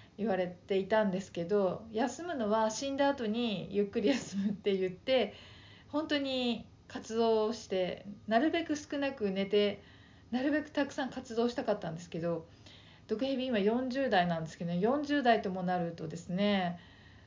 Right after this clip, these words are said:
とにかく休まないことには遊びも仕事もできないっていう感じになって、後からまとめて休むわとかじゃなくて、本当に毎日毎日ちゃんと休んでおかないと、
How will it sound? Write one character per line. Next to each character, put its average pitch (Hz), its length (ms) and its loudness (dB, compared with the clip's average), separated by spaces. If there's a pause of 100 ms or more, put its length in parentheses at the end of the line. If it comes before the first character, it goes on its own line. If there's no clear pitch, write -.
(560)
と 302 100 -2
に 311 140 0
か 262 80 2
く 214 100 -2
休 247 300 2
ま 339 100 8
な 320 160 4
い 208 60 0
こ 233 100 0
と 220 100 0
に 196 140 2
は 175 480 2
遊 320 80 2
び 302 100 -2
も 294 140 0
仕 285 120 -4
事 247 180 0
も 233 100 0
で 233 160 2
き 277 140 -4
な 269 120 4
い 214 80 4
っ 196 60 -6
て - 80 -2
い 247 400 4
う - 60 -8
感 226 260 2
じ 220 140 -4
に 196 140 0
な 190 120 0
っ 208 40 -2
て、 - 420 -6 (800)
後 294 240 0
か 247 140 6
ら 185 340 4 (140)
ま 196 140 -2
と 247 100 -4
め 247 120 -2
て 233 80 -4
休 226 260 -2
む 220 100 -2
わ 160 240 -4 (280)
と 285 80 -6
か 240 160 2
じ 202 80 0
ゃ 185 40 0
な 185 100 -2
く 208 100 -10
て、 180 120 -2
本 233 140 0
当 233 80 -10
に 220 40 -2
毎 269 220 0
日 269 220 -8
毎 254 240 -4
日 247 240 -8
ち - 80 -6
ゃ 277 80 0
ん 277 80 -8
と 277 60 2
休 262 320 2
ん 269 40 -4
で 214 80 2
お 185 60 2
か 180 120 0
な 175 140 0
い 165 80 -6
と、 165 260 -2